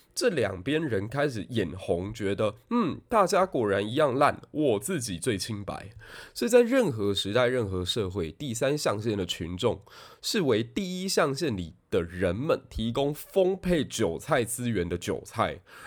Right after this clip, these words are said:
而第一象限拥有话语权却道德最为沦丧的人，反而可以透过金钱来分配道德价值。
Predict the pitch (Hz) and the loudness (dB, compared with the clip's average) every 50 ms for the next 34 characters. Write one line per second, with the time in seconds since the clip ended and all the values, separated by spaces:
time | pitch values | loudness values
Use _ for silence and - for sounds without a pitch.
0 | - - 190 190 190 233 233 226 226 220 - 226 208 180 165 156 185 170 135 113 | -2 2 2 2 4 2 0 0 -2 2 4 4 4 4 4 4 2 2 4 2
1 | 120 147 143 127 98 - - 180 151 120 104 85 76 - 101 85 101 - - 156 | 2 4 4 4 2 4 6 6 6 6 6 2 -2 -4 -6 -6 -6 -6 -6 -8
2 | - - 190 165 127 107 - 101 104 107 - 139 123 107 101 98 95 95 87 92 | -4 0 2 2 2 2 2 0 -2 -2 -2 -2 0 0 0 0 0 0 -2 -2
3 | 110 - 180 156 123 98 90 82 82 82 90 - - - - - _ - 147 139 | 0 0 0 0 0 -2 -4 -4 -6 -8 -12 -16 -20 -20 -20 -20 _ 0 2 2
4 | 139 135 135 - 220 190 143 117 151 160 147 156 147 135 - 156 160 170 - - | 2 2 2 4 4 4 4 2 0 0 0 0 0 0 0 -2 -2 -2 -4 -4
5 | 107 95 92 95 98 - - 139 147 - - 135 110 120 - 135 120 107 95 - | -4 -2 -2 -2 -2 -2 -2 -4 -2 -2 -2 -4 -4 0 2 2 2 2 0 -2
6 | 90 80 82 - - 131 107 87 87 - - - - - | -2 -2 -2 0 2 2 2 2 0 -4 -8 -8 -8 -10